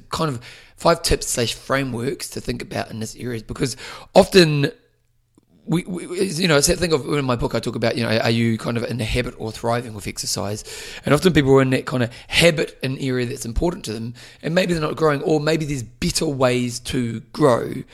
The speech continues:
And what I mean by this is there's kind of, if, if, if, if, if here's where I am today, and, you know, there's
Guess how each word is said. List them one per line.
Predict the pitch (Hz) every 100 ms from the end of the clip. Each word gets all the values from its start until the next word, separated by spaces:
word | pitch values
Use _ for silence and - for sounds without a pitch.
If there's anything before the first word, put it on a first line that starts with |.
| - - - -
And | 139
what | 143
I | 139
mean | 143 135
by |
this | 131 131 131
is | 120
there's | 131 117
kind | 143 131
of, | 120 - - - - _ _ -
if, | -
if, | - 143 185
if, | 165
if, | 180 - 180
if | -
here's | - 208 233 190
where | 190
I | 165
am | 165
today, | 147 147 139 107 143 220 - - - - -
and, | 143 135 139
you | 143
know, | 123
there's | 120 131 123